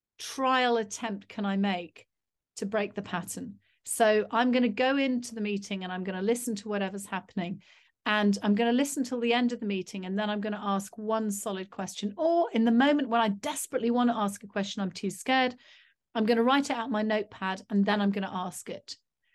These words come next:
Sometimes the action of writing it down and then vocalizing it gets it out in the world first on paper, and it's easier to say it then.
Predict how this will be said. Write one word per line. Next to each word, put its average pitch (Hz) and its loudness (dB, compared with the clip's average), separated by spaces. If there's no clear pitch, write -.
Sometimes 277 2
the 262 4
action 233 -2
of 196 -2
writing 208 0
it 196 -6
down 214 0
and 196 2
then 202 0
vocalizing 208 -2
it 269 -8
gets - -2
it - -8
out 214 0
in 214 -2
the 196 2
world 190 -2
first 226 -2
on 185 -10
paper, 240 -6
and 202 -6
it's 202 -4
easier 202 0
to 196 -8
say 185 -4
it - -10
then. 170 -12